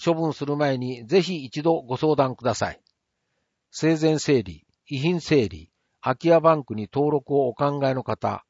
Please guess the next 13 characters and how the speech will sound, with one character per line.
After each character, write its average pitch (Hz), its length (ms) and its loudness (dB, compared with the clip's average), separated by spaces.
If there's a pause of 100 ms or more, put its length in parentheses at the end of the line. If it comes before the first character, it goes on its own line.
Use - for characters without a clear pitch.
(380)
古 170 340 2
い 131 240 -2
家、 139 360 0 (360)
蔵、 151 380 4 (260)
納 127 180 0
屋、 147 280 2
倉 180 260 0
庫 139 120 -6
な 127 160 -2
ど 113 100 -6
の 95 120 -8
整 127 280 -2
理、 - 160 -20